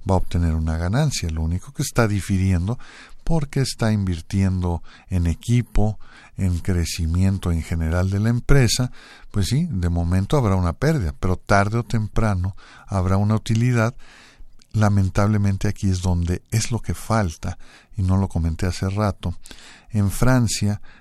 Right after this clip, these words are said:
cuando fue este funcionario al que me refiero, le entregaron copias de estudios y análisis que hicieron los, eh, en este caso los funcionarios franceses, para ver cómo funcionaba una empresa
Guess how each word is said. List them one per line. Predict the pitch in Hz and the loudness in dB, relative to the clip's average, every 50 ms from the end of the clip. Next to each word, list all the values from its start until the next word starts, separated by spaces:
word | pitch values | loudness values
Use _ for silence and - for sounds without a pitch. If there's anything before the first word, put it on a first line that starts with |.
| _ - | _ -8
cuando | - 107 101 95 92 90 90 87 | -2 2 2 2 2 2 0 -2
fue | 85 - - 95 95 95 | -4 -4 -2 -2 -2 -2
este | 92 - - 117 95 | -2 -2 -4 -4 -2
funcionario | 85 107 101 98 - - 107 107 107 107 107 104 98 95 95 98 - | 0 -2 -2 -2 -2 0 0 0 2 2 2 2 2 2 2 0 0
al | - 87 85 - | -2 -4 -4 -4
que | - 90 | -2 -2
me | 87 95 | -2 0
refiero, | 98 107 110 104 - - 113 107 95 92 92 92 - - - - - - - - - - - | -2 -2 -4 -4 -2 0 2 2 2 2 0 -2 -4 -10 -14 -18 -20 -20 -20 -20 -20 -8 -2
le | - 104 107 101 98 95 104 - - | 2 4 6 6 6 4 2 2 0
entregaron | 104 101 98 90 - 98 98 92 95 107 123 135 123 104 98 98 101 104 | 2 2 2 2 2 0 2 2 2 2 2 2 2 2 0 0 -2 -4
copias | - - 120 127 135 123 - - 98 98 101 - - - - - - - - | -4 2 4 4 4 4 4 2 2 2 0 0 -4 -8 -12 -18 -20 -14 -8
de | - 92 98 92 | -2 0 2 2
estudios | 90 - - - - 113 120 123 127 127 117 104 | 2 2 0 0 -2 -2 -2 0 0 -2 0 0
y | 101 | 0
análisis | 95 92 98 101 107 113 110 - - 117 - - | 0 0 0 0 -2 -2 -4 -6 -8 -8 -8 -6
que | - - 110 | -4 -2 -2
hicieron | 107 101 - - - 117 113 110 107 104 98 95 82 | -2 -2 -2 -4 -4 -2 -2 0 0 -2 -2 -2 -2
los, | 85 87 - - - - - - - - - - - - | -2 -4 -4 -6 -8 -10 -14 -18 -20 -20 -20 -18 -12 -8
eh, | - 107 104 98 - - - | -8 -6 -6 -6 -8 -8 -4
en | 113 104 101 | -2 -2 0
este | 98 - - 95 | -2 -2 -4 -4
caso | - - 107 92 95 92 | -2 -2 -2 0 0 -2
los | 82 80 76 - | -2 -4 -4 -4
funcionarios | 85 78 76 78 80 80 87 95 107 123 120 - | -4 -4 -4 -4 -2 -2 0 0 0 -2 -2 -2
franceses, | - 127 127 127 110 - - 113 98 - - 110 107 - - - - - - - - - - - | -2 -2 -2 -2 -2 0 0 0 0 0 -2 -4 -6 -8 -10 -16 -18 -20 -20 -20 -18 -18 -10 0
para | - 120 120 120 113 117 | 2 4 4 6 4 4
ver | 104 95 98 101 107 104 - - - - - - - - - | 2 2 2 2 0 -2 -4 -10 -20 -20 -20 -20 -20 -8 0
cómo | - 120 117 123 120 | 4 4 4 4 4
funcionaba | - - 104 98 87 - 101 90 92 92 92 92 | 2 2 0 0 0 0 0 0 2 2 2 0
una | 87 82 | 0 0
empresa | 76 78 - - 101 110 107 - - 101 95 107 | -2 0 0 2 2 2 2 0 -2 -4 -6 -6